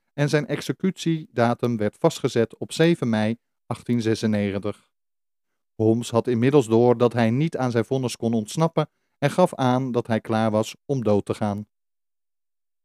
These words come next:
In januari achttien zesennegentig kreeg Holmes duizend dollar aangeboden als hij al zijn moorden zou bekennen, om zo de nabestaanden rust te geven. H H Holmes accepteerde het aanbod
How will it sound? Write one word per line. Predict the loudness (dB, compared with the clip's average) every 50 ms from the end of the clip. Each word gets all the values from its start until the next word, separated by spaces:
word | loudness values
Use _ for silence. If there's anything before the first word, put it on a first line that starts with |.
| _ _ _
In | -2 2
januari | 4 4 4 4 4 4 4 4 4 2 0 0
achttien | -2 -4 -6 -4 -4 -4 -2
zesennegentig | 0 -2 -2 0 -2 -2 -2 -2 -2 -4 -4 -4
kreeg | 0 2 2 2 2 0
Holmes | -2 -2 -2 -2 -4 -8
duizend | 0 4 6 8 8 6 6 2 -2 0 2
dollar | 2 2 2 2 0
aangeboden | -2 -2 -4 -2 -2 -2 -2 0 0 0 2 2 0 -2 -2 _ _ _ _ _ _
als | 2 2 2 2 0
hij | -2 -2 0 0 -2 -4 -6 _
al | -2 -2 -2 0 -2 -6 -8
zijn | -6 -4 -4 -4 -2 -4
moorden | -4 -2 -2 -2 -2 -2 -2 -2 -2
zou | -2 -2 -2
bekennen, | -4 -6 -6 -4 -4 -2 -2 -4 -6 -6 _ _ _ _ _ _ _ _ _
om | -2 -2 -2 -2 -4
zo | 0 4 6 6 6 6 2 0
de | 0 0 2
nabestaanden | 2 0 0 0 0 -2 -2 0 0 0 0 0 0 4
rust | 4 4 4 4 2
te | -4 -4
geven. | -2 0 0 2 0 -2 -4 -8 -10 _ _ _ _ _ _ _ _ _ _ _ _ _ _ _ _ _ _ _ _ _ _
H | 0
H | 2 2 2 2 0 -2 -2 -2
Holmes | 0 2 2 2 2 -2 -6 -14 -12 _
accepteerde | -12 -8 -8 -8 -8 _ 0 4 6 6 6 6
het | 2 0 -2 -4 -4
aanbod | -6 -6 -4 -4 -4 -6 -6 _